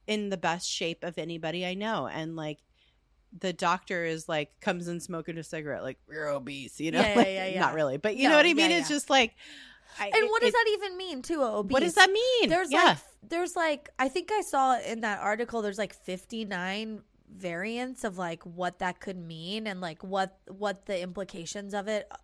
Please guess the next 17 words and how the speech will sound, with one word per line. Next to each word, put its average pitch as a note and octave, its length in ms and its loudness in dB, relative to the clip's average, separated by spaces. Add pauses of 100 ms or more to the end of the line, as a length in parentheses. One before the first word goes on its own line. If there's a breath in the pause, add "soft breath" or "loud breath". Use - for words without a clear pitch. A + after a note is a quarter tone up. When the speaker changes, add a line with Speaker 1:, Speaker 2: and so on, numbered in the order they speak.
Speaker 2:
on G#3 200 -4
your F#3 100 -6
health F3+ 380 -8
are. C4 420 -2
Like, D4 220 0
it's D4 180 -8
not C#4 380 -4
just, C4+ 360 -4 (800 loud breath)
I B3 200 2
think C4 540 -6 (1080)
that's C4 380 2
also A#3+ 400 0
something F#3+ 540 -6
that F3+ 120 -8
we F3+ 100 -6
have F3 260 -4
to F#3 200 -6